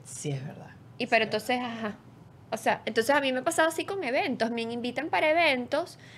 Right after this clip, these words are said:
Speaker 2: y yo los veo por so-, por las redes sociales y yo digo, "Guau".
Speaker 1: Lo que me perdí.
Speaker 2: Lo que
Speaker 1: Ajá.
Speaker 2: me perdí. Entonces viene el año siguiente y yo digo, "No, yo este año voy a ir". Y yo llego y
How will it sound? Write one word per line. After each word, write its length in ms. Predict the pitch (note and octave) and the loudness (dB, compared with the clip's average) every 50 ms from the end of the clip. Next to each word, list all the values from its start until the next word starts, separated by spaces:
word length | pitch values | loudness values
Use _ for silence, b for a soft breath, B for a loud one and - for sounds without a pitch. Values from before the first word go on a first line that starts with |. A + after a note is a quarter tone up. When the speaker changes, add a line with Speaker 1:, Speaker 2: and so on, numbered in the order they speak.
| B B B B | B B B B
Speaker 2:
y 100 | - B3 | 0 4
yo 120 | A3 A3+ | 4 4
los 160 | A3 B3+ C4 C#4 | 4 4 4 4
veo 200 | C#4+ C#4 D4 D4 | 6 6 6 4
por 160 | D#4 E4 D#4+ - | 4 2 0 0
so-, 260 | - - B3+ - B3+ | 0 -2 -2 -2 -2
por 160 | - A#3 A#3 | -4 -4 -2
las 140 | A3 A3 G#3+ | -2 0 2
redes 180 | A3 A3+ B3 | 2 2 2
sociales 540 | B3+ D#4 D4 D4+ - C#4+ C4+ C4 C4+ C#4+ E4 E4+ | 0 -2 -4 -2 2 4 4 4 4 2 0 -2
y 160 | D#4 C4+ A#3 | -2 -4 -2
yo 80 | A3+ | -2
digo, 160 | A3 A3 A3+ G3 | -4 -4 -4 -4
"Guau". 840 | F3+ - - E3 F3 F#3+ A3 C4 C4+ C4 B3 A3 G#3 G3+ F#3+ F3+ F3 | -6 -4 0 2 4 6 8 8 8 8 6 6 4 2 0 0 2
Speaker 1:
Lo 160 | E3+ E3 D#3 | 2 4 6
que 80 | F3+ F3 | 6 6
me 160 | F3 F3 D#3 | 6 6 6
perdí. 580 | F3 E3+ D#3 D#3 E3+ F#3 G3 F#3+ F#3 E3+ C#3+ D3 - | 6 6 6 8 8 8 8 8 6 4 2 0 2
Speaker 2:
Lo 40 | |
que 60 | D#3+ D#3 | 4 6
Speaker 1:
Ajá. 140 | D#3 E3 A3+ A3+ | 6 8 6 6
Speaker 2:
me 60 | A3 | 6
perdí. 280 | A3 A3 A3 A3+ A#3 | 4 2 2 2 0
Entonces 320 | A3+ G3+ G3+ G#3 G3+ B3 B3 | 0 0 -2 -4 -2 -2 -2
viene 160 | B3+ B3+ C4 | -2 -2 -2
el 60 | C4 | -4
año 140 | C4 C4+ C#4+ | -4 -4 -4
siguiente 460 | C#4+ - D4+ B3+ A#3+ A#3+ B3 C4 C4 C#4 | -4 -4 -4 -2 0 0 -2 -2 -2 -4
y 20 | |
yo 60 | B3+ A#3 | -4 -4
digo, 120 | A3+ A3 | -4 -4
"No, 140 | G3+ G3+ G3 | -6 -8 -10
yo 100 | G3+ G3+ | -10 -12
este 160 | - - - | -12 -12 -12
año 220 | - - - - - | -12 -12 -14 -16 -14
voy 100 | - - | -12 -10
a 100 | - - - | -10 -10 -12
ir". 140 | - - - - | -12 -12 -4 -2
Y 100 | B3+ B3 | 0 2
yo 100 | B3 A#3 | 2 2
llego 500 | A3+ A#3 B3+ C4+ C4+ C4+ C#4 D4 D#4+ - - | 2 2 2 2 2 2 0 0 -2 -4 -6
y 180 | - C#4 B3 | -8 -6 -6